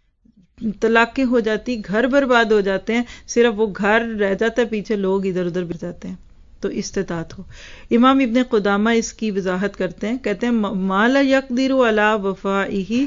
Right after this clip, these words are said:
यानी मुस्तकबिल में इसके अदा करने पर कादिर ना होना। तो खुलासा क्या निकला कि आम तौर पे ले सकते हैं, नाजायज तौर पे नहीं लेना चाहिए, लेंगे तो नीयत भी अच्छी हो।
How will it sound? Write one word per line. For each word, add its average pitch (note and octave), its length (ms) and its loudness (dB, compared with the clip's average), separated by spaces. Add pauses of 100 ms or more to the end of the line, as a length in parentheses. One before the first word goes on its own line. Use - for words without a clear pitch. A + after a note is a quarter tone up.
(340)
यानी A3 160 2
मुस्तकबिल A3 580 0
में A#3 140 2
इसके A3 220 -2
अदा G3 280 -2
करने F#3 360 -4
पर A3 200 -4
कादिर F#3 460 -2
ना F3+ 160 -4
होना। E3 400 -8 (400)
तो A3+ 60 -2
खुलासा A3 460 2
क्या C4 160 0
निकला C4 400 -2 (380)
कि A3 100 4
आम G#3 260 4
तौर G#3 180 0
पे G3 140 -2
ले F#3 220 0
सकते A#3 360 -4
हैं, B3 220 0
नाजायज G3 680 0
तौर F#3+ 180 -2
पे F#3 140 -4
नहीं F#3 220 -4
लेना G#3 280 -2
चाहिए, A3 440 0
लेंगे G#3 540 0
तो A#3 340 0 (280)
नीयत G3+ 340 0
भी A3 80 2
अच्छी G3 300 -2
हो। E3+ 120 -4